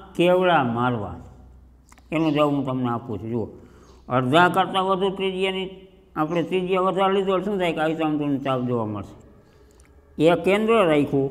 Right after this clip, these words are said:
આ ચાપ માર્યો. આ ચાપને નાનો રાખ્યો, ચાપની લંબાઈ ઓછી રાખી છે. હવે જો અહીંયા તમને પ્રશ્ન થતો, <clears throat> થતો હોય કે આ ચાપ કેવડા મારવા,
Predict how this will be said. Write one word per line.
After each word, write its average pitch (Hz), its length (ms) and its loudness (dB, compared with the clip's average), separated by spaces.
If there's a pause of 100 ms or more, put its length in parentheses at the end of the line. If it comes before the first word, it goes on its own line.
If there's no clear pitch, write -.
(140)
આ 143 120 0
ચાપ 143 340 0
માર્યો. 117 200 -4
આ 156 220 4
ચાપને 208 400 2
નાનો 220 380 2
રાખ્યો, 139 280 0
ચાપની 185 420 4
લંબાઈ 214 260 -2
ઓછી 214 360 2
રાખી 123 320 -6
છે. 104 120 -12 (600)
હવે 147 160 -2
જો 165 60 0
અહીંયા 185 260 2
તમને 214 300 -2
પ્રશ્ન 220 400 -4
થતો, 202 280 -6 (260)
<clears throat> 147 140 0
થતો 180 260 0
હોય 160 200 2 (1000)
કે 139 80 -2
આ 139 120 6
ચાપ 180 300 0
કેવડા 196 320 2
મારવા, 147 460 2